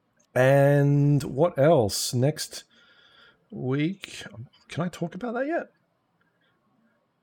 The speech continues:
I don't know. I didn't look at the embargo. Maybe I could. T-, no, I definitely can't talk about it this week.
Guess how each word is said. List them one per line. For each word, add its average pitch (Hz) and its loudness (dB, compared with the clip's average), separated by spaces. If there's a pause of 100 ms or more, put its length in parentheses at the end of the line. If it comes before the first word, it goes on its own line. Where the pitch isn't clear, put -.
(360)
I 147 -8
don't - 0
know. 131 2
I 104 -2
didn't 135 4
look 143 0
at 135 -4
the 123 0
embargo. 113 0
Maybe 113 0
I 120 2
could. - 0
T-, - -12
no, 120 -2
I 92 -2
definitely 113 0
can't 101 -6
talk - -10
about 90 -12
it - -14
this - -10
week. - -14